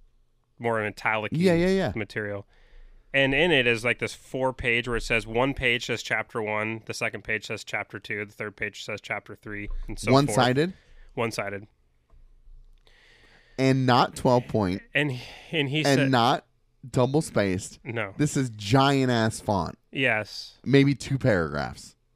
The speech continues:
Speaker 2: per chapter.
Speaker 1: Yeah. And he hands it to me and he says, "I write short stories." And I was like, "Oh, well, that's interesting." So I didn't know really what to do. So what I did, I think what was causing the laughs
Speaker 2: Mm-hmm.
Speaker 1: was that I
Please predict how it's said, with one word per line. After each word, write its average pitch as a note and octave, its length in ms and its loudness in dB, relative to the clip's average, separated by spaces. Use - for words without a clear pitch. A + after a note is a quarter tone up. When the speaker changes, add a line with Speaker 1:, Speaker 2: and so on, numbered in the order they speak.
Speaker 2:
per A#2 140 0
chapter. D#2 500 -4
Speaker 1:
Yeah. G#2 300 -4
And C3 160 -2
he B2+ 80 -2
hands D3 220 0
it C3+ 60 -4
to B2+ 80 -6
me B2 120 0
and A#2 80 -2
he A#2+ 100 -2
says, A2+ 280 -4
"I C3 100 4
write B2 300 0
short A2 300 -8
stories." G2+ 540 -8
And A#2 140 -8
I A2 80 -2
was G#2+ 140 -6
like, A2 240 -6
"Oh, C#3+ 300 2
well, C#3+ 120 -4
that's C#3+ 240 0
interesting." A2+ 720 -6
So - 140 -6
I D#3+ 60 0
didn't G3+ 160 2
know G3 100 6
really G3 220 4
what F#3 220 2
to - 120 -10
do. F3+ 500 2
So F3 200 0
what D#3+ 140 4
I C#3+ 120 6
did, D3 280 2
I A#2+ 60 4
think C#3 200 -2
what A#2 120 -4
was A2 120 -6
causing A#2+ 480 -2
the G#2 100 -4
laughs A2 500 0
Speaker 2:
Mm-hmm. A2+ 100 -2
Speaker 1:
was A2 200 -2
that G#2+ 220 -2
I G#2 220 -2